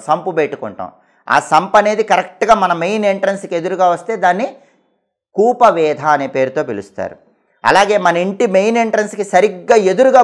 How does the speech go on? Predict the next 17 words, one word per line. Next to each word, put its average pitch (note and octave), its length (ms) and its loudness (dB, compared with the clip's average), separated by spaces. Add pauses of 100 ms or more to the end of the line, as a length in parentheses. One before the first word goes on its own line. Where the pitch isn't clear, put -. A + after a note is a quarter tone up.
(100)
బోరింగ్ G#3+ 380 4
ఉందనుకోండి, B2 520 -6 (100)
దాన్ని D3 280 0
కూడా F#3+ 140 -4 (100)
కూపవేధ B2 540 -4 (140)
అంటారు. F#2+ 300 -10 (1120)
కొన్నిసార్లు G#3+ 600 4
మన G3+ 100 4 (100)
మెయిన్ A#3+ 260 2
ఎంట్రన్స్కి A3+ 520 -2
ముందు G#3+ 200 2 (140)
అండర్ A3 320 4
గ్రౌండ్ G#3+ 280 4 (140)
డ్రైనేజ్ A3 500 4
సిస్టమ్ E3 300 -4
వస్తుంది, A2+ 400 -10
సరిగ్గా E3 460 4